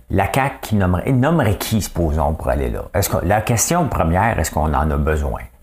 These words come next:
OK ? Établir des ponts, établir des liens. Euh, en, en Espagne, on fait des biscuits, euh, le Mondelez, la gomme mauve, entre autres, qui était canadienne, est faite là-bas. Donc, juste pour ça,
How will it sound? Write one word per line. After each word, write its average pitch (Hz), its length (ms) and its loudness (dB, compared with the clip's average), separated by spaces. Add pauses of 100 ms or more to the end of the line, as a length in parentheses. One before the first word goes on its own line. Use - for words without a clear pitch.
(100)
OK ? - 180 -2 (520)
Établir 95 540 2
des 87 160 2
ponts, 85 320 0
établir 85 340 0
des 90 180 2
liens. 90 340 2 (460)
Euh, 71 360 2 (440)
en, 90 420 0
en 92 80 2
Espagne, 110 460 0
on 85 120 2
fait 95 160 -4
des 87 80 2
biscuits, 87 480 0
euh, 78 160 2 (240)
le 82 180 -4
Mondelez, 95 720 2
la 87 120 0
gomme 90 520 2
mauve, 98 500 2
entre 82 260 0
autres, 95 320 -2
qui - 160 -6
était 78 120 -2
canadienne, 85 580 0
est 82 120 -2
faite 82 200 -4
là-bas. 71 380 -2
Donc, 92 140 -2
juste 104 200 0
pour 90 140 -2
ça, 113 160 -2